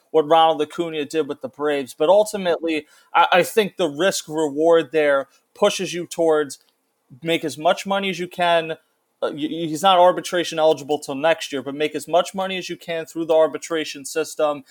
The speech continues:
And then either the Padres come in with a big offer or you ultimately end up elsewhere after the twenty twenty-four season. But, but in a lot of senses, that's like, a, a, I know in San Diego, that's probably something people are extremely focused on,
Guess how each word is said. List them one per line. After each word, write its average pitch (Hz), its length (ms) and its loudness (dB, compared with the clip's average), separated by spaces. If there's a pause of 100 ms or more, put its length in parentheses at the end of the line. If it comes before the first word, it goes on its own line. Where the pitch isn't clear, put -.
(200)
And 156 220 2
then 147 180 4
either 156 240 2
the 143 120 -2
Padres 170 580 2
come 175 260 0
in 175 120 -4
with 165 140 -8
a 165 40 -12
big 170 280 -2
offer 156 520 4 (300)
or 165 140 4
you 165 180 2
ultimately 156 520 0
end 156 160 0
up 143 140 -2
elsewhere 151 480 4
after 143 280 6
the 135 120 -6
twenty 139 320 -8
twenty-four 147 540 -4
season. 135 440 -10 (380)
But, - 380 4
but 302 120 6
in 320 100 0
a 320 80 6
lot 339 200 8
of 262 60 0
senses, 196 420 0
that's 208 300 4
like, 202 220 2
a, 180 200 8
a, 180 220 10
I 175 100 6
know 226 260 4
in 175 100 -2
San 202 300 -2
Diego, 165 340 2
that's 151 220 0
probably 175 260 2
something 156 640 -6
people 160 280 -4
are 143 60 0
extremely 147 460 -4
focused 147 540 -2
on, 131 280 -2